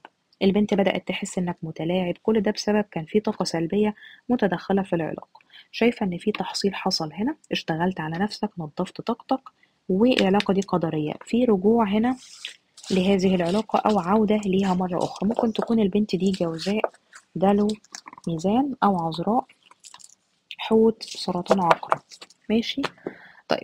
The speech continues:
نشوف الطاقة اللي بعد كده. آه، را-، امرأة برج الجدي المطلقة أو المنفصلة، امرأة برج الجدي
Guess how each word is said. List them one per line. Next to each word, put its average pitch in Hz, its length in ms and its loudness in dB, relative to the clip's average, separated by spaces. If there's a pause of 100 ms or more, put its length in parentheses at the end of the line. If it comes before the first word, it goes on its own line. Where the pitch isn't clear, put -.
نشوف 277 540 0
الطاقة 226 300 -2
اللي 196 120 2
بعد 170 220 -4
كده. 247 280 -6 (1080)
آه، 180 240 0
را-، 185 260 0
امرأة 202 260 2
برج 185 300 -4
الجدي 202 360 2
المطلقة 185 800 -2
أو 190 120 -2
المنفصلة، 190 680 -4 (1000)
امرأة 185 360 -2
برج 175 340 -4
الجدي 156 480 -6